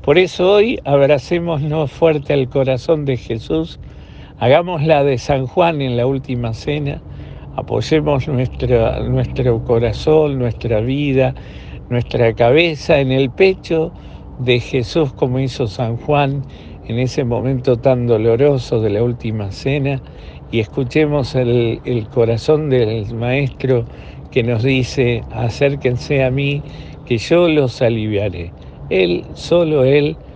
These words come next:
nos puede darnos esa alegría y esa paz. Que el Señor hoy te conceda un maravilloso día. Pedimos a Santa Teresa que nos acompañe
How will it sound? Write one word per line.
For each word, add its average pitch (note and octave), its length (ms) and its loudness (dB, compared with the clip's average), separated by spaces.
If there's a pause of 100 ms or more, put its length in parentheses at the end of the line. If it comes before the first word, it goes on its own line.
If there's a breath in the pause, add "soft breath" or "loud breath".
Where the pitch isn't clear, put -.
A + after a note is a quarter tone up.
(220 loud breath)
nos B2+ 140 -2
puede B2+ 340 4
darnos B2 680 2 (120)
esa C3 280 0
alegría A#2 520 2
y G#2+ 180 -2
esa G#2+ 320 -2
paz. - 420 -10 (800 loud breath)
Que A2+ 80 0
el G2+ 60 -2
Señor D#3 380 4
hoy D#3+ 300 4
te C#3+ 200 0
conceda C3 500 4
un C3 120 0
maravilloso B2 880 2
día. D#3 420 -2 (800 loud breath)
Pedimos B2 580 0
a G#2+ 80 0
Santa B2+ 460 2
Teresa A#2 560 2
que A2 100 -4
nos A2+ 260 -4
acompañe D#3 840 -2